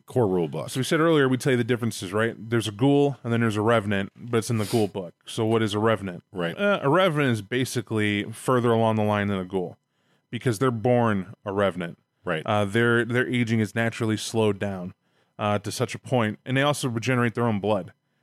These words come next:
Speaker 2: in terms of usage and fueling disciplines and healing. The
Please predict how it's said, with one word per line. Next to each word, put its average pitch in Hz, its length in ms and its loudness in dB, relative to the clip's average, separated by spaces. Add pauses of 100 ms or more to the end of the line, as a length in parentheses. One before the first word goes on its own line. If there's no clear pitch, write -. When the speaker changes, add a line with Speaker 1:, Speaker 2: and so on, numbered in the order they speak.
(140)
Speaker 2:
in 113 120 -4
terms 110 280 0
of 101 120 -2
usage 104 360 -2
and 101 120 -2
fueling 107 260 0
disciplines 98 480 -6
and 90 80 -10
healing. 92 340 -4 (720)
The 107 600 0